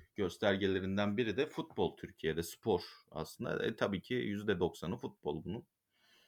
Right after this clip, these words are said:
Yani oynanması, devam etmesi gerekiyordu bence. Sezonun tamamlanması gerekiyordu. Ama, e, e, biraz daha beklenebilirdi. fifa'dan da zaten gerekli izinler alınmış.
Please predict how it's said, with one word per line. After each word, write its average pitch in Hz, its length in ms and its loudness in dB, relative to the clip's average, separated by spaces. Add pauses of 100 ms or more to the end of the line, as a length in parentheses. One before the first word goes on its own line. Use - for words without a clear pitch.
(420)
Yani 98 200 8
oynanması, 147 640 6
devam 127 240 10
etmesi 131 680 0
gerekiyordu 117 600 4
bence. 82 260 0
Sezonun 90 380 -2
tamamlanması 92 760 -2
gerekiyordu. 98 680 0
Ama, 151 380 4
e, 131 380 8
e, 113 140 4
biraz 120 320 6
daha 117 180 10
beklenebilirdi. 92 880 2 (840)
fifa'dan 123 480 6
da 120 60 6
zaten 107 360 4
gerekli 107 400 4
izinler 101 380 2
alınmış. 110 640 2